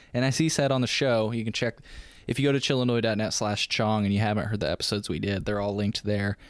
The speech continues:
Um, as he said on the show, his signature is gonna be worth a lot of money some of the, one of these days. I mean, it's already worth a lot of money. If you look up online, people will buy that. Um, but hold on to it, folks. It's history.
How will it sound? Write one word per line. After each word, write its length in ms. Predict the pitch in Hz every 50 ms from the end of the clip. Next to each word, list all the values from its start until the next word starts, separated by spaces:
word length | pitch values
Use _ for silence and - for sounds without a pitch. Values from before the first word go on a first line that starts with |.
| - - - - - -
Um, 160 | - 107 104
as 200 | 110 123 131 127
he 80 | - 147
said 160 | 143 - 165 160
on 60 | 147
the 60 | 123
show, 180 | - - 135 117
his 180 | 104 123 117 - - -
signature 400 | - - 139 135 123 117 - 107
is 100 | 101 101
gonna 140 | - 98 95
be 120 | 98 95
worth 260 | 92 95 95 95 -
a 60 | - -
lot 200 | - 90 90 92
of 60 | 92
money 280 | 92 90 90 85 - - - - _ _ -
some 240 | - - - -
of 60 | - -
the, 60 | - -
one 180 | - 107 107
of 60 | 104
these 160 | 95 95 - -
days. 340 | - 82 80 78 80 - - -
I 40 |
mean, 140 | 107 104 104
it's 140 | 107 117 -
already 340 | 127 123 117 110 113 110 101
worth 220 | 107 98 95 -
a 40 | 110
lot 200 | 104 104 104 104
of 60 | 104
money. 200 | 104 101 98 98
If 160 | 101 - -
you 80 | 107 107
look 180 | 104 104 - -
up 160 | 101 - -
online, 320 | 95 101 98 95 92 90 -
people 360 | - - - 85 95 95 - -
will 220 | - - 104 98 87
buy 260 | - 95 87 90 92
that. 320 | 92 - - 67 - - - - - - - - - - - - -
Um, 200 | 104 104 104 104
but 120 | 104 113 -
hold 180 | - 139 139
on 160 | 156 160 165 151
to 100 | 131 107
it, 80 | - -
folks. 280 | - 101 95 - -
It's 160 | 110 98 - -
history. 560 | - 127 120 - - - 95 92 95 101